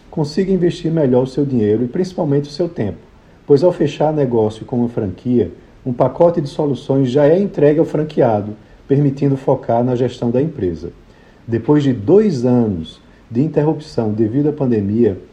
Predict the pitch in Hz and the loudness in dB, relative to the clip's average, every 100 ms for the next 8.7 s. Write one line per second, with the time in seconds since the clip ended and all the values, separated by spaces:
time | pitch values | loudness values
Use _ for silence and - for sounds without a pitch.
0 | - _ 123 147 147 160 123 117 117 - | -20 _ -2 -2 0 4 4 2 -2 -6
1 | 117 - 107 104 104 95 98 - 110 104 | -4 -2 -2 -2 -4 -4 -6 -6 -6 -2
2 | 131 160 139 110 107 113 - - _ 143 | 0 0 -2 -2 -2 -2 -8 -20 _ -2
3 | 131 131 135 131 131 151 147 - 156 160 | 0 0 -2 -4 -2 -2 -2 -6 -6 -4
4 | 156 165 160 143 147 131 110 110 117 120 | -2 -2 -2 -4 -4 -2 0 0 -2 -4
5 | 123 123 - 147 101 - - - - - | -2 -2 -2 -4 -4 -8 -16 -20 -20 -20
6 | - - 135 127 117 175 190 170 - 139 | -20 -4 -2 0 -2 -2 0 -2 0 -2
7 | - 123 - 110 98 101 135 143 143 120 | -2 -10 -6 -6 -4 -4 -4 -4 -2 -2
8 | 113 107 87 90 101 113 | -2 -4 -6 -6 -8 -10